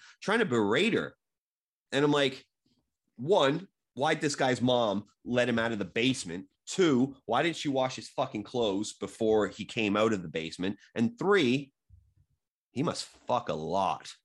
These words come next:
Like, what a stud, right? To go up to a woman in a grocery store who's all by herself and follow her around with a camera, starting to question her decisions on why she's wearing a mask. What fucking business is it of yours?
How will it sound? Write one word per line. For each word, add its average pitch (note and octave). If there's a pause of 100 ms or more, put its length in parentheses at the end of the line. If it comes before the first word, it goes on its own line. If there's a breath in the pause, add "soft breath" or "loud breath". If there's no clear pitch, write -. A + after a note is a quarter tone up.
(1600)
Like, G2+
what D#3
a D#3+
stud, - (480)
right? A#2 (500)
To B2
go C#3
up D3
to C3+
a A2+
woman A2
in F#2+
a F2+
grocery G2+
store F2+
who's E2+
all G#2
by G2+
herself -
and G#2+
follow G#2
her F#2+
around F#2+
with F#2
a F#2
camera, F#2+
starting F2
to -
question G#2+
her G2 (220 loud breath)
decisions F#2
on E2+ (320 soft breath)
why G2
she's G2
wearing G2+
a F2+
mask. G2+
What A3+
fucking A#3
business D3+
is C3
it B2
of G#2
yours? G#2+